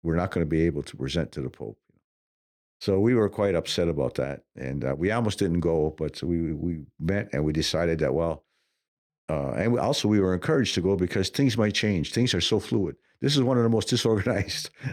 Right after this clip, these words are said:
uh, ev-, ev-, uh, events I ever, uh, been involved in.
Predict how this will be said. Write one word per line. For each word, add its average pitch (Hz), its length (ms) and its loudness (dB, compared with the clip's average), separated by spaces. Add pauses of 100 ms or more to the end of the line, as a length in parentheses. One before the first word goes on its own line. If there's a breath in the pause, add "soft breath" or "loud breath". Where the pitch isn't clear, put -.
(140 loud breath)
uh, - 680 -6
ev-, 95 300 0
ev-, 95 280 -2
uh, 85 180 0
events 95 320 0
I 98 160 2
ever, 80 420 2
uh, 80 180 0
been 80 180 0
involved 76 380 0
in. 82 280 -4